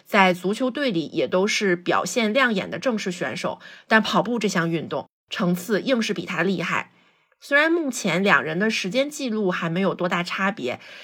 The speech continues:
但程泰比任何人都了解程次，所以才会发现这件事。我的记录顶多就是现在这样了，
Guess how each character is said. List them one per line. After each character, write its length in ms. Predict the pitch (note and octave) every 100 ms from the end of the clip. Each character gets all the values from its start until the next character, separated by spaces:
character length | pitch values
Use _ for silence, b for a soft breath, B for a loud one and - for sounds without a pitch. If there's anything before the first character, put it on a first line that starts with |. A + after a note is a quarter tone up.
| B
但 160 | G#3+ G3
程 220 | G3+ F3
泰 200 | C4 G#3+
比 120 | E3
任 180 | A3 A#3
何 140 | A3+
人 160 | F#3 F#3
都 160 | A3
了 200 | G#3 -
解 160 | G#3 A#3
程 240 | - D#3
次， 300 | - - C#3+ - B B B
所 180 | - G#3
以 100 | C4
才 160 | A#3 E3+
会 160 | G#3+
发 220 | G3 B3
现 220 | C4 C4 F3
这 100 | E3
件 160 | -
事。 300 | F3 - - _ _ _ _
我 160 | E3+ F3
的 120 | G#3
记 220 | G3 C#4+
录 240 | A#3 A3 F#3
顶 260 | F3+ A#2
多 200 | E3+ G#3+
就 180 | G#3+ A#3
是 140 | A3
现 200 | G3 A#3
在 160 | A3 A#3+
这 140 | F#3+
样 240 | D3+ B2+ A#2
了， 140 | A2